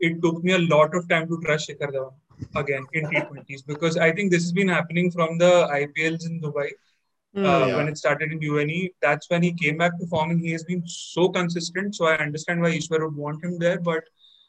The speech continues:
Speaker 1: uh, the past record doesn't really say that. And I think coming to Malay's two questions, the first thing about India's chances, I mean, with Kohli and I C C trophies, it just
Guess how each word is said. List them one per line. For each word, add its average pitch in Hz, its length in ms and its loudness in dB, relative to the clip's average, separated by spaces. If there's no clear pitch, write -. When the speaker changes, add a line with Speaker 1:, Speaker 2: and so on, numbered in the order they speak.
Speaker 1:
uh, 147 360 2
the 160 120 -4
past 170 320 2
record 151 300 0
doesn't 151 220 -2
really 156 180 -6
say 139 200 -8
that. 160 180 -6
And 147 340 -4
I 160 80 -4
think 170 240 0
coming 160 300 0
to 180 100 2
Malay's 156 500 0
two 156 80 -10
questions, 160 440 -4
the 170 120 -6
first 151 240 -2
thing 165 400 -6
about 151 320 -2
India's 147 360 -4
chances, 160 500 -8
I 160 100 0
mean, 170 540 -2
with 196 240 2
Kohli 170 360 4
and 190 100 4
I 165 120 2
C 160 80 -4
C 180 40 0
trophies, 175 520 2
it 170 160 -2
just 180 260 2